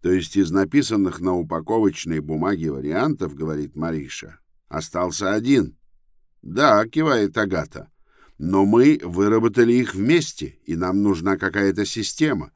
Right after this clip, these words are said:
Если есть другие варианты, они не могут находиться только у нас в голове. Их нужно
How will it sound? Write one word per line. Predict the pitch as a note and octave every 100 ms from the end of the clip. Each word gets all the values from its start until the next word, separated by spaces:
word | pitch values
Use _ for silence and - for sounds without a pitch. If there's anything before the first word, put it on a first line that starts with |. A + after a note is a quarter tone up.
| _ _ _ _ _
Если | - E2+ B2+ B2+ G#2+
есть | G2+ A#2 A#2 C#2+
другие | D#2+ D2 C#2+ G2+ A#2+
варианты, | A#2+ B2+ B2+ B2+ A#2 C3 B2 _ _ _ _
они | - D#2+ F2+
не | G2 G2+
могут | D3+ E3+ G2+
находиться | G2+ E2 F2+ F2+ E2 - F2
только | F#2+ F#2 -
у | F#2 F#2+
нас | F#2 D2
в | D2
голове. | C#2+ F#2+ A2+ A2 D2 - _ _ _ _ -
Их | D#2 -
нужно | D#2+ G#2+ F#2 F#2 G#2 G2+